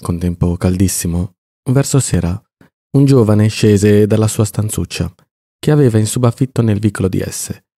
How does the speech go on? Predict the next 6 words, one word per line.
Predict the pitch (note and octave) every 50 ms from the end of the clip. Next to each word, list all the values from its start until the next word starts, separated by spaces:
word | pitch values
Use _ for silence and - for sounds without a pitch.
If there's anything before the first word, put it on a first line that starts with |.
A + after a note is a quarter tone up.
| _ _ _ _ _ _
sulla | - - - - F2+
strada | - - - G#2 G#2+ G#2 G2+ G2 G2
e | F#2+ F#2+ F#2+
lentamente, | F#2+ G2 F#2+ F#2 - G2 G2 G2 F#2+ F2+ F2 - F2+ F2 - _ _ _ _ _ _ _ _ _
come | - - B2 B2 A#2 A#2 A2+ A2+
irrisoluto, | A2 A2 G#2+ G#2+ G2+ - - G2 F#2 F2+ F2 - F2 F2 - _